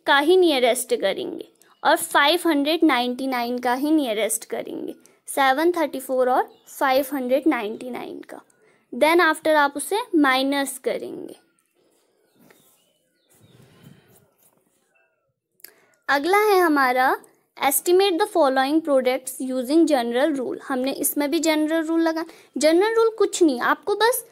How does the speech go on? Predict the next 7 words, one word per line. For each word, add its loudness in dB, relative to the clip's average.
नंबर 4
के 0
नियरेस्ट, 2
जैसे -2
ये 0
ट्वेंटी 4
फ़ाइव 0